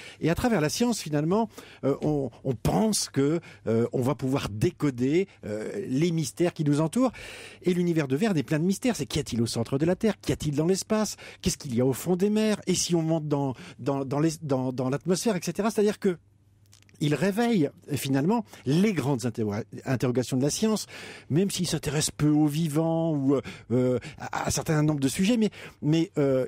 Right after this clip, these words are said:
il est dans une époque où, euh, je dirais, le merveilleux, c'est la découverte du monde qui nous entoure avec, euh, cette idée, par exemple, on est à la radio aujourd'hui, que on sait pas comment se transmet la voix. Euh, euh, est-ce que ce sont, euh, qu'est-ce que c'est que l'éther ?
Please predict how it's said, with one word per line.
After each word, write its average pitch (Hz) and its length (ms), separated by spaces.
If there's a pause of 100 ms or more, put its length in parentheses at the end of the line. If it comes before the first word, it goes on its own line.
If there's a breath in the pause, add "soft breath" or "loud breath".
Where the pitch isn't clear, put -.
il 156 180
est 220 80
dans 156 180
une 135 180
époque 240 400
où, 190 180
euh, 139 180
je 117 100
dirais, 175 180
le 190 300
merveilleux, 170 600
c'est 262 340
la 175 140
découverte 135 380
du 151 60
monde 147 140
qui 139 120
nous 127 160
entoure 208 240
avec, 180 280
euh, 135 100 (420 loud breath)
cette 113 220
idée, 185 140
par 113 120
exemple, 113 240
on - 40
est 87 120
à 90 40
la 87 60
radio 123 400
aujourd'hui, 120 340
que 147 120 (300 loud breath)
on 123 140
sait - 160
pas - 160
comment 220 380
se - 140
transmet 139 460
la 147 120
voix. 226 320 (340 loud breath)
Euh, 120 220
euh, 117 280
est-ce 143 220
que 147 100
ce 135 160
sont, 160 360
euh, 113 40 (260 loud breath)
qu'est-ce - 120
que 156 60
c'est 143 100
que 160 120
l'éther ? 202 460